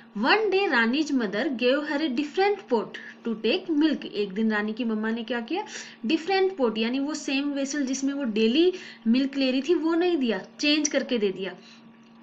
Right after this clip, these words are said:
जो भी रीजन होगा या धुला हुआ नहीं होगा, जो भी रीजन है, तो मम्मा ने उसको अलग पॉट दिया। ओके, every day Rani's pot would fill to the top. Every day जब रानी ये वाला पॉट लेके आती थी,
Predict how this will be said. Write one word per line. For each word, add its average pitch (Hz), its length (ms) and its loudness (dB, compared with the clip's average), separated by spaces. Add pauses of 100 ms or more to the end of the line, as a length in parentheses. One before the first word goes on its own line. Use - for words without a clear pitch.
(160)
जो 240 200 0
भी 269 120 2
रीजन 262 280 2
होगा 247 400 2
या 233 180 0
धुला 220 260 2
हुआ 240 220 2
नहीं 240 200 0
होगा, 240 420 -2
जो 220 180 2
भी 220 100 0
रीजन 247 280 -2
है, 339 60 -2
तो 370 120 -2
मम्मा 226 280 2
ने 233 120 0
उसको 311 360 -4 (360)
अलग 320 320 2
पॉट 220 240 2
दिया। 190 220 -8
ओके, 330 400 0 (520)
every 330 240 4
day 370 180 6
Rani's 277 380 4 (100)
pot 277 320 0
would 262 280 0
fill 269 300 -2
to 226 100 0
the 294 160 2 (160)
top. 285 140 4 (480)
Every 262 280 4
day 349 100 2
जब 302 160 0
रानी 240 320 4
ये 269 220 2
वाला 302 240 2
पॉट 277 300 -2
लेके 233 260 -2
आती 202 300 -2
थी, 240 280 -2